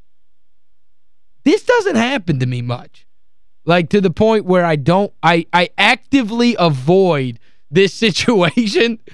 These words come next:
But I have, like, this high esteem for this guy. I, I have so many great memories of listening to this guy call games. I'm still such a huge fan of his right now that I didn't want to do it.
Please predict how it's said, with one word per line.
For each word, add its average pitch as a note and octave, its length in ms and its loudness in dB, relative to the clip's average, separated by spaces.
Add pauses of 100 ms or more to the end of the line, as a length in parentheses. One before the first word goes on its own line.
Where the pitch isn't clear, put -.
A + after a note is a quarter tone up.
(560)
But B3 160 0
I D#4 160 2
have, D4+ 220 -2
like, A#3 240 -2
this G3 220 0
high B3 420 -4
esteem G#3 640 -2
for D3+ 140 -6
this C#3 220 -2
guy. - 160 -14
I, E3+ 240 -4 (880)
I A3 120 4
have G#3 100 0
so C4 260 2
many A#3+ 260 0
great F3+ 400 0
memories E3+ 680 0
of D3+ 120 -2
listening F3+ 440 -2
to D#3+ 80 -8
this D3+ 220 -6
guy D#3 400 2 (340)
call F3+ 240 4
games. F#3 540 -2 (240)
I'm F3 180 4
still A#3 500 0
such G#3+ 320 -4
a E3+ 60 0
huge G#3 500 2
fan F#3 400 -2
of E3 120 -8
his F#3+ 400 0 (440)
right D#3 240 2
now G#3 480 0 (880)
that E3 220 0
I F#3+ 200 2
didn't A3+ 220 0
want A#3 180 0
to A#3 80 0
do F4 220 2
it. - 120 -12